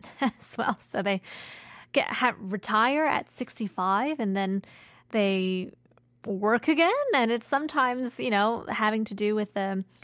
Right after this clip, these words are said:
same field, or maybe it's something very different. But I salute people who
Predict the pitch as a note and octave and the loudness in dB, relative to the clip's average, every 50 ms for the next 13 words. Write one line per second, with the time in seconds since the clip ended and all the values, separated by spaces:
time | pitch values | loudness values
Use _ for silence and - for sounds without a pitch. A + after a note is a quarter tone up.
0 | - - _ - - - A#3 A3+ A#3 B3 B3 B3 G#3+ - - A3+ G#3+ A3 A3+ A#3 | -20 -20 _ -8 -2 2 4 4 4 4 2 0 -2 -2 -2 2 2 4 4 4
1 | A#3+ B3+ A3+ A3+ G3+ G3 F#3+ F#3 F#3 G3 G3 F#3+ G3+ G#3 G3+ - - - G#3 G3 | 2 0 0 0 0 2 2 2 0 0 0 0 0 -2 -2 -4 -4 -4 -4 -4
2 | G3 - G3+ G3 G3 - - - - - - _ _ - G#3+ G#3 G#3 G#3 A3 F#3+ | -2 -2 -2 -4 -4 -6 -10 -20 -20 -20 -20 _ _ -2 0 2 4 4 2 2
3 | A3 G#3+ G3+ - - A3+ A3 A3+ B3+ C#4+ C#4+ B3+ - - - G3 F#3+ F#3 G3 A3+ | 0 -2 -2 0 0 2 2 2 0 -2 -4 -8 -6 -2 0 0 0 0 -2 -4
4 | - - _ _ - - - - G4 - - D4 C#4 D#4 G4 G4 - - A3 G#3 | -8 -14 _ _ -14 -8 -6 -6 -4 -4 -2 -2 0 0 -2 -2 -2 -4 -4 -4
5 | - G3+ F#3+ F#3+ F3+ - G#3 F#3 F#3 F3+ F3 F3+ F3+ | -2 -2 -2 -2 -2 -2 -2 -2 -2 0 -2 -2 -4